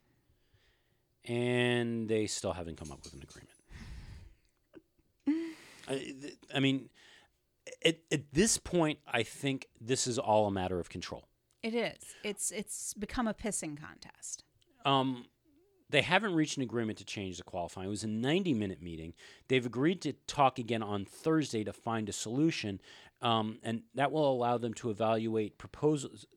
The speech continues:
Speaker 1: several proposals that have been discussed. Um, Bernie has not, uh,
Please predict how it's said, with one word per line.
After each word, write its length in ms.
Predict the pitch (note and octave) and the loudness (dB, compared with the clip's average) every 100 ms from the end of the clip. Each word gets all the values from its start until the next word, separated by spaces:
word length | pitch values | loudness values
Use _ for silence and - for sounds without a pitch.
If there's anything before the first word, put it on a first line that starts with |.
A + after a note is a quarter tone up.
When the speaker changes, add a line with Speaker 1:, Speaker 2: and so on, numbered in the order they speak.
| - | -10
Speaker 1:
several 360 | - D#3+ D#3 | 2 4 4
proposals 720 | A#2+ - A#2+ A2 G#2 - - - | 0 0 2 2 -2 -8 -16 -8
that 160 | G#2 G2 | -2 -2
have 140 | F#2 | -2
been 160 | G2+ F#2+ | -2 -2
discussed. 640 | D#2+ - - - - - - - - - - | -6 -6 -8 -8 -12 -12 -16 -20 -20 -18 -6
Um, 260 | G2 F#2+ - G2+ | -4 -4 -10 -6
Bernie 300 | A#2 A#2+ A#2+ | 0 2 2
has 300 | G#2+ G#2+ G2 | 0 -4 -4
not, 580 | G2+ G#2 G#2 A2 A#2 - - _ _ _ _ - | -2 0 2 2 0 -6 -20 _ _ _ _ -8
uh, 340 | F#2 E2+ D#2+ | -6 -4 -8